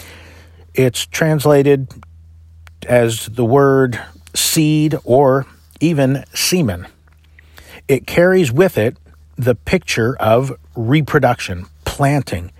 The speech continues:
and birth. And with the definition, seed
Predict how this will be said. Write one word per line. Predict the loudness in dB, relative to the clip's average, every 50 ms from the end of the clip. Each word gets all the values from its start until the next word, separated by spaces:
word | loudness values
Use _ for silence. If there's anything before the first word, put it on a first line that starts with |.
| -20 -10 -6
and | -4 -4 -4 -4 -2
birth. | -4 -4 -4 -4 -10 -16 -18 -20 -20 _ _ -20 _ _ -20 -20 -20 -14 -6
And | -2 0
with | 0 2 2
the | 2 2
definition, | 2 2 0 0 0 -2 -2 -2 -2 -2 -2 -2 -4 -4 -6 -8 -12 -20 -20 -20 -14
seed | -10 -8 -6 -2 0 2 2 2 2 0 -2 -4